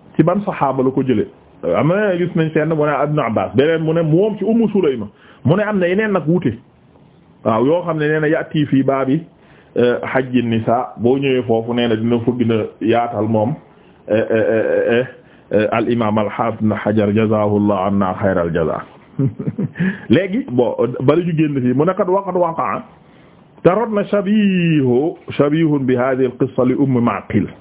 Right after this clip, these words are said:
akhrajahu an-Nasa'i. Mu ne am na beneen jigéen boo xam ne nettali bu mel nii dal na ko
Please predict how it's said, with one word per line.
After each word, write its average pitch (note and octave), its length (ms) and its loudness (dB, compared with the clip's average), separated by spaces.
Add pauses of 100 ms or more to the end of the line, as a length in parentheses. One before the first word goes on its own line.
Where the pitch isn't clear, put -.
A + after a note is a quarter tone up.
(320)
akhrajahu C3+ 440 0
an-Nasa'i. A2 520 0
Mu C#3+ 120 2
ne G#3 60 0
am A3+ 180 -4
na A3 60 0
beneen G3+ 360 0
jigéen D3 280 0 (600)
boo F3+ 240 4
xam A3 160 -2
ne F#3 140 0 (760)
nettali G3+ 400 0
bu F3 100 0
mel D#3+ 180 0
nii D3+ 140 2
dal D3+ 200 0
na C3 100 0
ko G2 100 -12